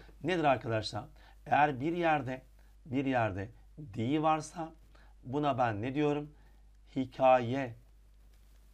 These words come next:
birleşik zaman diyorum arkadaşlar.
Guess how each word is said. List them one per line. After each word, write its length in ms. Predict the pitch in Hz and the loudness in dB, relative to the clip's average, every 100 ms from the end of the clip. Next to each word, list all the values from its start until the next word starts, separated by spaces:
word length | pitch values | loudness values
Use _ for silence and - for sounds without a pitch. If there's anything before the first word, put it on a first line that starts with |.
| - - - - | -20 -20 -20 -16
birleşik 800 | 101 90 123 123 127 120 - 131 | -14 -8 -4 -2 -2 -2 -6 -6
zaman 460 | - 113 98 92 92 | -6 -4 -2 -4 -6
diyorum 200 | 92 95 | -6 -6
arkadaşlar. 680 | 95 98 98 - - - | -10 -10 -10 -10 -12 -16